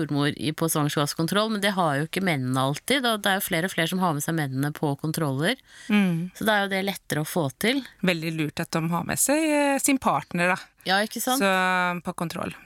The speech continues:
Speaker 1: Ja.
Speaker 2: Er det.
Speaker 1: Og sånn sett så er jo dere tilgjengelige fordi dere holder til midt i Oslo, <laughs> nede i Pilestredet.
Speaker 2: Veldig lett å finne oss,
Speaker 1: Ja.
Speaker 2: og lett å komme med offentlig kommunikasjon og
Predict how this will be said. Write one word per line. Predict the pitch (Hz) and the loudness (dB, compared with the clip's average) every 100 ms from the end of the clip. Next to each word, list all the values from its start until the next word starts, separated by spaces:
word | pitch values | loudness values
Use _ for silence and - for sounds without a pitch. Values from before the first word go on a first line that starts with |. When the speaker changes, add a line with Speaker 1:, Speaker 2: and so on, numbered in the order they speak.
| - | 0
Speaker 1:
Ja. | 220 240 | 0 0
Speaker 2:
Er | |
det. | - 196 - - | -6 -12 -16 -8
Speaker 1:
Og | 233 | 0
sånn | 240 220 | 2 2
sett | 233 | 2
så | 269 | 2
er | 233 208 | 2 0
jo | |
dere | 180 165 | -2 -2
tilgjengelige | 190 170 147 147 160 | -2 -2 -2 -2 -4
fordi | 190 170 | -2 -2
dere | 147 151 156 | 0 0 0
holder | 170 147 | 0 0
til | 147 151 151 160 | 0 -2 -2 -2
midt | 156 - 147 | -4 -2 0
i | 151 151 | 2 2
Oslo, | 165 - 175 226 - | 0 0 2 0 0
<laughs> | |
nede | 247 240 233 170 214 | 0 2 0 0 -6
i | |
Pilestredet. | - 220 185 147 - 156 143 170 247 - | -4 -6 -4 -2 0 0 2 2 0 0
Speaker 2:
Veldig | 208 233 190 233 | 0 0 0 0
lett | 226 | -2
å | 247 | 0
finne | 277 208 220 415 | 0 2 2 2
oss, | - - | 2 2
Speaker 1:
Ja. | 208 247 262 262 262 | 2 4 4 2 2
Speaker 2:
og | |
lett | 247 - | 0 -4
å | 277 | -2
komme | 294 233 240 | 0 2 2
med | 262 | 0
offentlig | 262 - 226 - 240 | 0 -2 -2 -4 -2
kommunikasjon | 240 233 254 262 254 262 302 294 | 0 0 0 -2 0 0 2 4
og | 285 269 269 269 | 4 4 2 -2